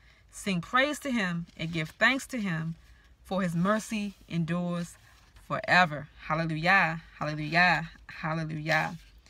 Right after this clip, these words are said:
Another reading that I encourage, the prayer of Azariah and the song of the three Hebrews out of the Apocrypha. Another one of the, our books, it has writings, Hebrew writings,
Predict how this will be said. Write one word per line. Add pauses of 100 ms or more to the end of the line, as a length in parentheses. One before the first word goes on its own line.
(560)
Another
reading
that
I
encourage, (100)
the
prayer
of
Azariah (540)
and
the
song
of
the
three
Hebrews (360)
out
of
the
Apocrypha. (160)
Another
one
of
the, (920)
our
books, (440)
it
has
writings,
Hebrew
writings,